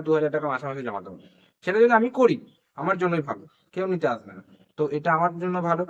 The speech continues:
সুদটাও আমি পাবো এবং সময় শেষে টাকাটা আমি রিটার্ন পেয়েই যাবো। তো এটা ছিল ছোট্ট একটা ভিডিও, কেমন লাগলো অবশ্যই কমেন্ট করে জানাবেন। যদি ভিডিওটি ভালো লেগে থাকে একটা লাইক করবেন, এই চ্যানেলে যদি নতুন থাকেন চ্যানেলটিকে সাবস্ক্রাইব করে রাখবেন, কারণ আমরা এই চ্যানেলে বিভিন্ন রকম আপডেট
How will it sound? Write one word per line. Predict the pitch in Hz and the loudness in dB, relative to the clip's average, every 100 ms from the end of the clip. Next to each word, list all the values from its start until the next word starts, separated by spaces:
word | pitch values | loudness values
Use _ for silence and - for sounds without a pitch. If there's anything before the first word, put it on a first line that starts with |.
| - | -8
সুদটাও | - 135 165 160 | -12 -2 0 2
আমি | 165 | 0
পাবো | 165 208 240 _ - | -2 -4 -10 _ -6
এবং | 127 139 _ _ _ _ _ _ | -4 -6 _ _ _ _ _ _
সময় | - 147 160 175 | -8 -2 -2 -2
শেষে | 165 185 | -8 -4
টাকাটা | 127 113 127 123 | -4 -2 -6 -8
আমি | 127 | -10
রিটার্ন | 117 113 110 | -8 -8 -8
পেয়েই | 107 110 | -10 -10
যাবো। | 95 _ _ | -12 _ _
তো | 233 | -4
এটা | 262 277 | -2 -2
ছিল | 277 | -2
ছোট্ট | 214 214 226 | -4 -2 -2
একটা | 220 220 | 0 -2
ভিডিও, | 156 156 220 _ _ - | -2 -4 -6 _ _ -6
কেমন | 151 160 165 | -4 0 0
লাগলো | 165 170 131 | 0 -2 0
অবশ্যই | 156 185 208 156 | -2 -2 -4 -2
কমেন্ট | 165 175 | -4 -4
করে | 180 170 | -4 -2
জানাবেন। | 165 180 185 147 | -4 -4 -6 -6
যদি | 151 156 | -6 -4
ভিডিওটি | 151 151 147 | -2 -2 0
ভালো | 135 | 0
লেগে | 147 151 | 0 -2
থাকে | 156 - 139 | -4 -6 -6
একটা | - 170 | 0 0
লাইক | 160 160 170 | 0 -4 -6
করবেন, | 190 285 - - - - 220 | -4 -6 -10 -20 -18 -2 -2
এই | 220 | 0
চ্যানেলে | 151 151 160 | -4 -4 -4
যদি | 147 143 | -6 -6
নতুন | 131 131 147 | -8 -10 -10
থাকেন | 147 180 | -10 -8
চ্যানেলটিকে | 135 123 135 135 | -8 -8 -10 -12
সাবস্ক্রাইব | 117 - 117 110 | -14 -6 -6 -4
করে | 107 95 | -8 -8
রাখবেন, | 90 101 _ _ _ | -12 -18 _ _ _
কারণ | 160 180 | 2 2
আমরা | 190 214 | 4 2
এই | 202 | 0
চ্যানেলে | 175 170 208 | 0 -2 -2
বিভিন্ন | 156 196 247 | -2 -2 -2
রকম | 233 233 160 | -2 -2 -2
আপডেট | 139 151 | -2 -4